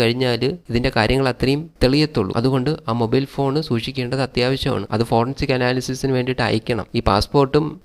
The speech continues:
ഐഡന്റിറ്റി പ്രൂഫും കൂടെ റിലീസ് ചെയ്ത് കൊടുത്തു കഴിഞ്ഞാൽ അദ്ദേഹം വിദേശത്തോട്ട്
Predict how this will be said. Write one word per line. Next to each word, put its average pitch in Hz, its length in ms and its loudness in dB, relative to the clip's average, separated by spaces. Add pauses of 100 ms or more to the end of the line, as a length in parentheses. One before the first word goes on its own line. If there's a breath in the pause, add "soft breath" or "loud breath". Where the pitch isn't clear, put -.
(120)
ഐഡന്റിറ്റി 139 420 2
പ്രൂഫും 135 280 0
കൂടെ 139 140 4 (120)
റിലീസ് 127 280 0
ചെയ്ത് 135 200 6
കൊടുത്തു 127 220 4
കഴിഞ്ഞാൽ 131 220 2
അദ്ദേഹം 127 280 -4 (100)
വിദേശത്തോട്ട് 127 520 2